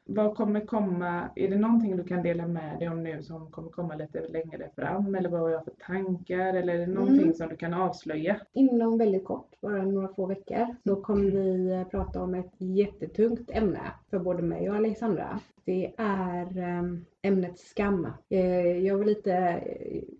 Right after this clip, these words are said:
Speaker 2: så förberedd på att vi kanske skulle ha pratat om det idag, och det är faktiskt någonting som jag har gått och tänkt på och grubblat på i, i flera dagar.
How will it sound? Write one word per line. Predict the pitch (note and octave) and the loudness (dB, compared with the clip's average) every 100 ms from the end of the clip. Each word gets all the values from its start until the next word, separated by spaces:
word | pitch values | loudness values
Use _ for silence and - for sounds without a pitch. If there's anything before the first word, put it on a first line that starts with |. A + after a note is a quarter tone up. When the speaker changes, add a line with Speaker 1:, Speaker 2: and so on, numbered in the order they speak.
| _ - | _ -12
Speaker 2:
så | F3 | -2
förberedd | A3+ G3+ D#3 D#3 F3 G#3 G#3+ - | 2 4 4 2 0 2 0 0
på | F#3 | 0
att | F3 | 0
vi | E3+ | -2
kanske | E3 E3 | -4 -8
skulle | - F3 | -4 -2
ha | E3 | 0
pratat | F3+ F3 E3+ | -2 -4 -2
om | F3 F3 | 0 2
det | E3+ E3+ | 2 2
idag, | G#3 A#3 B3+ A#3 | 2 2 2 0
och | G3+ | -2
det | F#3+ | -2
är | F#3+ | -4
faktiskt | F#3 - E3+ | -8 -6 -4
någonting | F#3+ E3+ E3+ E3 | -2 0 -2 -2
som | F3 | -2
jag | E3 | -4
har | |
gått | - - | -6 -6
och | D#3+ D#3 - | -4 -4 -4
tänkt | F3 E3 E3 - | -4 -4 -6 -4
på | |
och | E3 E3+ E3+ | -2 0 0
grubblat | F3 F3 E3+ - - | -2 -4 -6 -10 -4
på | G3 G3+ | 0 0
i, | F#3+ E3+ | 2 0
i | E3+ - F3 E3 - | -2 -2 -2 -4 -2
flera | F3 D#3 D#3+ | -2 -2 -4
dagar. | - - - A3 B3 | -6 -8 -4 -4 -4